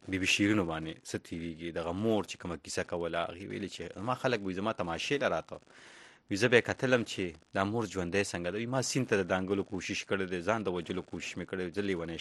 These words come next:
شوی یم یو رقم، هغې ویلې، ځکه چې د کورنۍ، یوې کورنۍ اتلس غړي، د کاکا زامن، د ماما زامن،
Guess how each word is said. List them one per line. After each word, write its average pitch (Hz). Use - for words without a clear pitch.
شوی 123
یم 85
یو 80
رقم، 85
هغې 85
ویلې، 92
ځکه 107
چې 101
د -
کورنۍ، 101
یوې 135
کورنۍ 98
اتلس 147
غړي، 95
د -
کاکا 110
زامن، 80
د -
ماما 104
زامن، 80